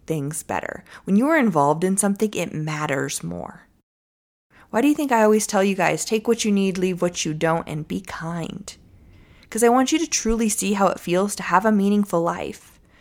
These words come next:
And to do that, you have to be in service of others. You have to accept responsibility. You have to see where you can give back every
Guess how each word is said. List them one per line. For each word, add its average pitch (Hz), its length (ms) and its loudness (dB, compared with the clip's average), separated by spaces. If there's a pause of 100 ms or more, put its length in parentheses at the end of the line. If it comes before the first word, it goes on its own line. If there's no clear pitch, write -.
(320)
And 240 140 2
to 233 80 0
do 269 160 4
that, 262 180 2
you 208 140 0
have 202 380 0
to 214 100 0
be 196 160 -2
in 185 100 0
service 170 400 0
of 156 100 -4
others. - 380 -2
You 175 80 -6
have 180 300 -2
to 208 100 0
accept 175 380 -4
responsibility. 160 800 -2
You 160 160 -8
have 196 240 -4
to 220 80 0
see 226 360 0
where 214 160 4
you 196 240 0
can 190 260 -2
give 165 320 -2
back 156 400 -6
every 160 640 -4